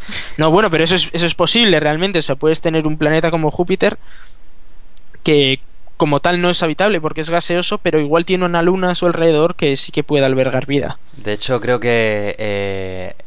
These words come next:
Speaker 2: en la película de Odisea, sí, Odisea en el espacio, creo que iban a, a una de las lunas de Júpiter, que era donde estaba, eh, la
Speaker 1: Ya me
Speaker 2: señal.
Speaker 1: estás spoileando, ¿verdad?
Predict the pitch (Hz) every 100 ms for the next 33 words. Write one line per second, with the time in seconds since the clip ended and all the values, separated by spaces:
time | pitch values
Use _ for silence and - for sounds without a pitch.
0 | - 101 98 95 - 101 104 113 110 110
1 | 107 107 107 104 101 110 104 104 101 101
2 | 98 - - - - 101 87 101 95 110
3 | 107 107 98 - 107 113 107 - - -
4 | 101 - 104 104 104 101 95 95 92 101
5 | 107 107 101 101 107 101 104 - 107 104
6 | 101 98 98 101 101 98 101 95 98 92
7 | 87 90 - - - - - 98 90 90
8 | 87 85 87 92 - 165 175 165 170 165
9 | 160 170 156 156 143 135 131 180